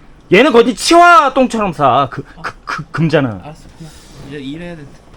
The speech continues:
Speaker 1: 어. 야, 이거 잘못 샀네요, 구독자님들. 제이한테 욕 먹었습니다. 나한테 물어보지 왜 그냥 멋대로 사냐고. 중소기업 거 사면 안 되는구나. 이거 두 대에 십칠만 원 줬는데.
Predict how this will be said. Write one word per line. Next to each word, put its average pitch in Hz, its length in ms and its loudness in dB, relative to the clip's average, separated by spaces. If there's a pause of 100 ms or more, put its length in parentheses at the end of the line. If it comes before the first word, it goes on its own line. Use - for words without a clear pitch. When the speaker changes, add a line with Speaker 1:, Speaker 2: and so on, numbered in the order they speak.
(140)
Speaker 1:
어. 131 280 -6 (680)
야, 170 200 0
이거 180 140 0
잘못 185 240 0
샀네요, 185 320 0
구독자님들. 127 640 -8 (600)
제이한테 175 400 2
욕 139 100 -2
먹었습니다. 143 840 -2
나한테 143 340 -2
물어보지 120 580 -6
왜 123 240 -4
그냥 104 180 -10
멋대로 120 360 -6
사냐고. 90 460 -16 (640)
중소기업 220 520 0
거 226 100 0
사면 208 260 2
안 156 100 0
되는구나. 131 560 -6 (260)
이거 147 120 -4
두 151 160 -8
대에 190 200 2
십칠만 233 480 -2
원 190 80 -6
줬는데. 117 420 -10